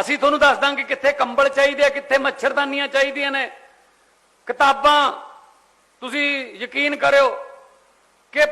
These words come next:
ਬੱਚਿਆਂ ਦੀਆਂ ਸਿਲੇਬਸ ਵਾਲੀਆਂ ਕਿਤਾਬਾਂ ਹੀ ਰੁੜ ਗਈਆਂ, ਕਿਵੇਂ ਪੇਪਰ ਦੇਣਗੇ ਉਹ? ਕੰਪੀਟੀਸ਼ਨ ਦੇ ਪੇਪਰ ਕਿਵੇਂ ਦੇਣਗੇ ਉਹ, ਜਦੋਂ ਘਰ ਹੀ ਰੁੜ ਗਿਆ, ਵਿੱਚ ਕਿਤਾਬਾਂ ਰੁੜ ਗਈਆਂ? ਸੋ ਅਸੀਂ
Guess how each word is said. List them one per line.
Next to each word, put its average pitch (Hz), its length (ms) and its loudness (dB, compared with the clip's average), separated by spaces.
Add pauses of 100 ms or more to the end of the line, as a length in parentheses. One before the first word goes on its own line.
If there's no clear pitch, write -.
(240)
ਬੱਚਿਆਂ 285 380 0
ਦੀਆਂ 294 180 0
ਸਿਲੇਬਸ 262 460 2
ਵਾਲੀਆਂ 285 260 2
ਕਿਤਾਬਾਂ 285 440 2
ਹੀ 302 80 4
ਰੁੜ 294 180 2
ਗਈਆਂ, 285 280 -2 (960)
ਕਿਵੇਂ 294 240 0
ਪੇਪਰ 294 300 4
ਦੇਣਗੇ 294 320 2
ਉਹ? 247 240 4 (1000)
ਕੰਪੀਟੀਸ਼ਨ 269 640 -2
ਦੇ 285 100 4
ਪੇਪਰ 277 320 2
ਕਿਵੇਂ 277 320 -2
ਦੇਣਗੇ 285 320 2
ਉਹ, 240 300 2 (1300)
ਜਦੋਂ 277 160 0
ਘਰ 294 240 4
ਹੀ 285 100 2
ਰੁੜ 294 180 0
ਗਿਆ, 311 120 4
ਵਿੱਚ 311 200 -4
ਕਿਤਾਬਾਂ 277 440 0
ਰੁੜ 285 140 0
ਗਈਆਂ? 277 220 -8 (1300)
ਸੋ 262 180 2
ਅਸੀਂ 277 360 0